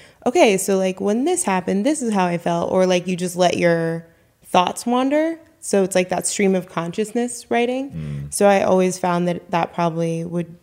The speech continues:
Speaker 1: err more so on the side of, like, fifteen to, like, twenty minutes. Um, so maybe you just need to increase your habit of writing or find a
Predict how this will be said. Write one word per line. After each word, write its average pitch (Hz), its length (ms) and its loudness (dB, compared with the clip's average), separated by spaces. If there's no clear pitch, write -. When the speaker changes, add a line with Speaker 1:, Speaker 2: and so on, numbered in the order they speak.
Speaker 1:
err 170 400 -2
more 180 260 4
so 175 200 -2
on 165 100 -4
the 170 80 -4
side - 220 -2
of, 185 100 -8
like, - 140 -4
fifteen 175 640 -4
to, 170 80 -8
like, - 180 -8
twenty 170 420 -8
minutes. 170 560 -10
Um, - 440 -6
so - 200 0
maybe 185 280 2
you 185 240 -2
just 165 160 -8
need 170 160 -4
to 170 280 -8
increase 180 500 -4
your 170 200 -6
habit 165 320 -6
of 170 140 -6
writing 247 420 2
or 180 240 -2
find 180 300 -2
a 170 80 -4